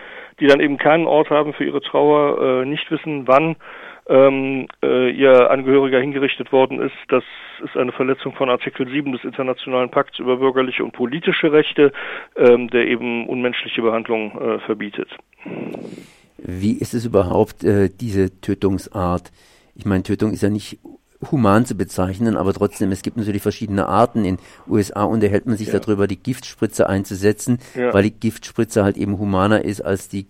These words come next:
Speaker 2: Guillotine oder was weiß ich. Und dann quälen sich irgendwelche Leute, weil der Giftcocktail nicht so richtig
Speaker 1: Mhm.
Speaker 2: stimmt. Äh,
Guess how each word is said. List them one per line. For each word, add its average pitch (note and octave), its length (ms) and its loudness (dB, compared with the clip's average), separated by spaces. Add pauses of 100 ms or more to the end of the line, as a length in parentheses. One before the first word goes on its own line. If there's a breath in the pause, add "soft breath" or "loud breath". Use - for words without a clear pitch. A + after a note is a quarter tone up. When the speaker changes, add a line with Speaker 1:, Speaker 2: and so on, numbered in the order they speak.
Speaker 2:
Guillotine A2 500 -2
oder F#2+ 160 0
was F#2 200 -2
weiß F#2 160 -2
ich. C#3+ 240 -6 (360 loud breath)
Und G2 400 0
dann G2 200 2
quälen G2+ 320 -2
sich G#2 200 -6
irgendwelche F#2+ 380 0
Leute, F#2 260 2
weil F2+ 120 0
der F2 80 0
Giftcocktail F#2 800 -4 (260 soft breath)
nicht G2+ 140 -4
so G#2 80 2
richtig F#2 300 0
Speaker 1:
Mhm. - 60 -14
Speaker 2:
stimmt. B2+ 340 0 (360 loud breath)
Äh, - 340 2